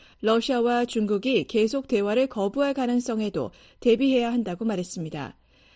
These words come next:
이 고위 관리는 오스틴 국방장관이 최근 밝혔듯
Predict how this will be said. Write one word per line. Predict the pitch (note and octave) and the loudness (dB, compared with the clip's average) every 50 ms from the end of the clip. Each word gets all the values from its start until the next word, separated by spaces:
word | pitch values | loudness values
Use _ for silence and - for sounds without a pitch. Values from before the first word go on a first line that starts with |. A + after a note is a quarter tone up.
| _ _ _ - | _ _ _ 0
이 | B3 C4+ | 2 2
고위 | B3 C4 A#3+ B3 | 6 6 6 6
관리는 | A#3+ B3 A#3+ A3+ A#3 A#3+ C4+ D4 D4+ C#4+ G#3 - | 6 4 4 4 4 4 2 2 0 -2 -2 0
오스틴 | - A#3 B3+ - - D#4+ D#4 D#4 | 0 0 0 -2 -2 -4 -4 -2
국방장관이 | - C#4 A3 - - C#4+ D4+ D#4 C#4 C#4+ C#4 C4+ C4+ B3+ B3 B3 | -2 -4 -4 -2 -2 -2 0 0 0 0 0 2 2 2 2 2
최근 | B3 - C4+ B3 C4 B3+ | 0 0 -2 -2 0 0
밝혔듯 | A#3+ A3+ F#3+ - A3 F#3 F3+ - A3+ G3+ - - | 0 -2 -2 -4 -6 -6 -6 -4 -4 -4 -4 -6